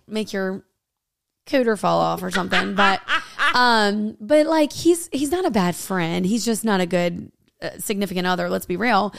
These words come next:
Speaker 1: And then I like Craig. Like, Craig is, is doing his thing. He's, but Paige has gotta go. I done told y'all for the past two years, Paige has got to go. I'm over her. I didn't like her with him before. She used him.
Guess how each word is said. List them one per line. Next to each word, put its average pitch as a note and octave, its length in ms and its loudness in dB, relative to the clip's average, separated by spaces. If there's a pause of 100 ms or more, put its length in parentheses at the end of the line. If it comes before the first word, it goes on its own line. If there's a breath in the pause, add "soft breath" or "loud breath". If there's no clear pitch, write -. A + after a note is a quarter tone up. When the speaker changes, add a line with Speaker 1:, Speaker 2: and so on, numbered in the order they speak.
(240 loud breath)
Speaker 1:
And A#3+ 160 2
then A3+ 120 0
I A3+ 140 2
like A3 220 0
Craig. A3+ 600 2
Like, G3+ 160 0
Craig B3+ 300 0
is, A#3+ 260 -2 (300 loud breath)
is A3 240 2
doing G#3+ 240 0
his C4+ 200 0
thing. B3 240 -2
He's, G#3+ 180 0 (180)
but G#3 260 -4 (600)
Paige G#3+ 260 -4
has G#3 120 -6
gotta G3+ 240 0
go. B3+ 400 -2
I G3+ 160 0
done G#3 140 0
told D4 280 -2
y'all B3 440 0 (800 soft breath)
for - 80 -8
the F3+ 120 -2
past G3+ 300 -4
two B3+ 100 -4
years, C4 300 -2 (300)
Paige F#3 340 -2 (140)
has G3 100 -8
got F3+ 300 -4 (140)
to G3 80 -6
go. F3+ 340 -6 (160)
I'm A3 140 -6
over B3 240 4
her. D4 340 2 (220 loud breath)
I G3+ 80 2
didn't G#3 200 0
like G#3 180 0
her A3 80 -2
with G#3 120 0
him G3+ 80 -2
before. C4+ 480 0 (300 loud breath)
She G3+ 580 -2
used A#3 400 -2
him. C4+ 420 -4